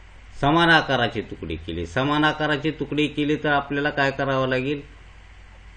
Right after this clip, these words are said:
अशा पद्धतीनं त्याचे चार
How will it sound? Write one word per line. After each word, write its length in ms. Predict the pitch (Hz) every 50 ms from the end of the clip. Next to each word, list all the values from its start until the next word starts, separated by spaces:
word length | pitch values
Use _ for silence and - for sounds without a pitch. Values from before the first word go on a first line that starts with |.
| - - - - - - - - - - - - - - - - - - - - - - - - - - - - - - - - - - - - - - - - - - - - - - - - - - - - - - - - - - - - - - - - - - - -
अशा 260 | - 110 113 - 147
पद्धतीनं 600 | 139 - 139 120 107 113 117 113 - 123 123 127 131
त्याचे 360 | 131 135 117 135 - - 127 127
चार 280 | - - 123 117 110